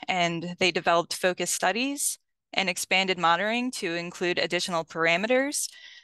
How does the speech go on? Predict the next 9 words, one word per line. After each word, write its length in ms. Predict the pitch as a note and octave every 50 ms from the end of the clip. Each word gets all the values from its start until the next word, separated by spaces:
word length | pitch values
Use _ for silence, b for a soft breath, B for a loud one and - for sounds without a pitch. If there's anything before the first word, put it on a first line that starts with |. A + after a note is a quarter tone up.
| B B
to 220 | - - A#3 A3 G#3
provide 420 | - - G3+ F3+ G3 F#3 G3 F#3+
a 100 | F3+ F3+
fast 380 | E3+ - F3+ E3+ E3+ F3 - -
response 640 | F3+ F3 - - E3 E3 E3 E3+ E3+ F3+ - - -
to 400 | - - - F3+ F3 E3+ E3 E3+
emerging 600 | - F3+ E3+ D#3+ D#3+ D#3+ D#3+ F3 E3 D#3+ D#3+ E3
water 260 | D#3 D#3 D#3 D#3 D3+ -
issues. 760 | - E3 D#3+ - - - - - - - - - - - -